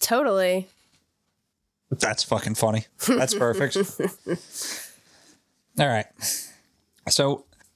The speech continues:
Speaker 2: after his period in, of, uh, depression or madness, whatever that was that John Knows experienced in, in New York, the one that blew up his relationship with Abigail,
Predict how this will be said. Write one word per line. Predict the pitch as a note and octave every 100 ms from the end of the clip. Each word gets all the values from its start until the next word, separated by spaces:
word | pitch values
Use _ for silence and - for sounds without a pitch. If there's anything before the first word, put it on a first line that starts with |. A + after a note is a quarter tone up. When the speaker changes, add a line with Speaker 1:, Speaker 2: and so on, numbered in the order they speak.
| -
Speaker 2:
after | D#3 - G3
his |
period | - F3 E3
in, | C#3+ B2+ B2
of, | C3+ A2 A#2
uh, | G#2+ G#2 - B2
depression | A#2+ A2+ A#2+ G#2+ A2+ G#2+
or | G#2+ G#2 - - -
madness, | B2+ A#2+ G#2+ A2+ A2+ - -
whatever | D#3+ B2 A#2+ A#2 G#2+ G#2 - -
that | A#2+ A2
was | A2+ A2+ -
that | A2
John | A2+ A2
Knows | A2 A2
experienced | G2+ - A2 G#2+ G#2+ G#2+
in, | G2+ - - -
in | - G#2+
New |
York, | G#2 G#2+ A#2+ - - - - _
the | A#2+ A2
one | A2+
that | A2 - A#2+
blew | A#2+ B2+
up | A#2 B2
his | A2
relationship | A#2 A2+ A2 A#2 A#2 -
with | A2+
Abigail, | G#2+ - G#2+ A2 A2